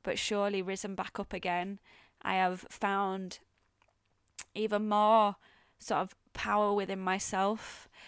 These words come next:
um, and more awareness, um, of myself and what I want in a relationship and what I'm striving for in a relationship and what I'm willing to,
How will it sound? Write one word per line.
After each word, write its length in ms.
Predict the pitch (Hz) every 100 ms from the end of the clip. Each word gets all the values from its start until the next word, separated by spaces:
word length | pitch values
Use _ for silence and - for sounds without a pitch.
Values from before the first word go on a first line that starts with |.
| - _
um, 520 | 107 175 175 170 160 - _ _ _ _ - _ _ _ _ _ _ _ _ _ _ _
and 400 | 202 185 175 170 -
more 480 | 208 202 196 190 175 -
awareness, 840 | 196 190 180 185 202 214 - - - - - - - -
um, 480 | 196 185 175 170 - _ _ - - _ _ _
of 140 | 214 202
myself 800 | 196 202 202 196 214 - - - -
and 320 | 180 185 190
what 140 | 185
I 100 | 185
want 300 | 175 175 202
in 140 | - 196
a 60 |
relationship 840 | 196 190 202 196 - 190 202 - - - - - - -
and 360 | 190 185 185 -
what 140 | 175
I'm 100 | 147
striving 460 | - 185 180 180 180
for 180 | 180 180
in 60 |
a 40 | 180
relationship 760 | 175 185 - 190 196 226 -
and 400 | 180 175 165 - - - _
what 140 | 185
I'm 240 | 165 180 170
willing 340 | 170 185 202
to, 560 | - 208 170 170 160